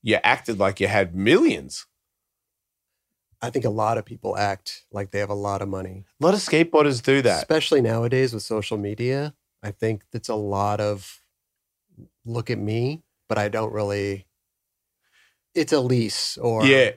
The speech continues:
Speaker 2: it's fake or I don't know.
Speaker 1: Which is even crazier to know that if you're a skateboarder, you don't have longevity. Like, think about how many guys that are in their fifties that are still their job.
Speaker 2: Yeah.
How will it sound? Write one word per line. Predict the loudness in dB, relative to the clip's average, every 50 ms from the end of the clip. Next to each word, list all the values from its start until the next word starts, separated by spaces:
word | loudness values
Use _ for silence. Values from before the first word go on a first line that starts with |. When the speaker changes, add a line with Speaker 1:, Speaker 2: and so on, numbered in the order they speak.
| _ _
Speaker 2:
it's | -4 -4 -4 -4 -6 -10 -8 -8 -10 -12 -14 _ _ _ _ _ _ _ _ _ _ _ _ _ _ _ _ _ _ _ -20
fake | -20 -2 0 0 0 0 -4 -6 _ -20 -20 -20 _ _
or | -6 -6 -4 -6 -8 -10 -14 _ _ _ _ _
I | 4 6
don't | 6 8 8
know. | 6 6 4 2 -2 -6 _
Speaker 1:
Which | 4 4 6 6
is | 2 2 2 -6 -10 -12 _ _ _
even | 4 4 6 6 4 2 2
crazier | 2 4 4 6 6 6 4 2 2 2 2 2 2
to | 0 -2 2
know | 2 4 4 4 4
that | 4 2 0 0 _ _ _ _
if | _ -6 -6 -2 0
you're | 0 0
a | 0
skateboarder, | 0 2 4 4 4 4 4 4 6 6 6 4 2 0 -2 _
you | -6 -4 -2 -2
don't | 2 _ 6 6 6 6 6
have | 4 4 4 4 4 2
longevity. | 4 2 2 2 2 0 0 0 0 0 -2 -6 -2 0
Like, | 0 0 2
think | 2 2 2
about | 4 4 4 4 4
how | 2 0 0
many | 0 0 -2 2
guys | 4 4 4 4 2 0 -2
that | -2 0
are | 2 2 2 2 2
in | 2 0 0 2
their | 0 0
fifties | 0 0 -2 -2 0 -2 -2 -2 -2 -2
that | -4 -2
are | -2 -4 -6
still | -8 -4 0 2 2 2
their | 2 0 -2 -2
job. | 0 -2 -2 0 -2
Speaker 2:
Yeah. | -4 -6 -6